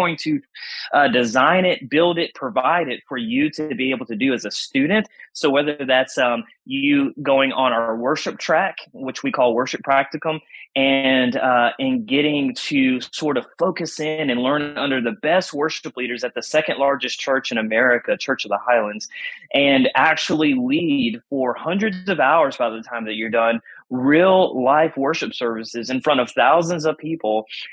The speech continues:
and all that that involves. Or maybe it's production and you, you're leading this, this production team. And that's a team of both paid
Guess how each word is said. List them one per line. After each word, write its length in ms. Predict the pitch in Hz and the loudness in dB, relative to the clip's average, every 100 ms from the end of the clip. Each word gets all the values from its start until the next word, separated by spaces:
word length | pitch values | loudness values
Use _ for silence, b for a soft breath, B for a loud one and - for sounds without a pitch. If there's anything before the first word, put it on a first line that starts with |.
| B | B
and 260 | 143 139 135 - | 0 2 2 4
all 260 | 165 196 | 6 6
that 140 | 175 170 | 2 -2
that 160 | 151 | -4
involves. 580 | 143 123 156 117 98 - | -4 -2 0 0 -4 -8
Or 160 | 117 139 | -6 -2
maybe 300 | 156 160 156 | 0 0 -2
it's 180 | - | -4
production 640 | - 160 147 165 - 127 107 | -8 -2 0 0 -2 -6 -6
and 240 | 107 113 | -6 -6
you, 220 | 120 135 - | -4 -6 -2
you're 320 | 143 131 127 | 0 2 4
leading 400 | 147 156 147 120 | 4 4 2 2
this, 260 | 123 - - - | 0 -4 -16 -10
this 340 | 127 135 - | -4 -4 -4
production 600 | - 120 127 170 - 127 | -4 0 2 0 0 -4
team. 340 | - 127 113 110 | -4 -4 -2 -2
And 160 | 110 | 0
that's 180 | 123 - | 0 0
a 80 | 131 | -6
team 360 | - 151 147 | -4 -2 0
of 180 | 123 110 | 0 0
both 180 | 135 131 _ - | -2 -4 _ -10
paid 400 | - 147 160 180 | -4 0 2 0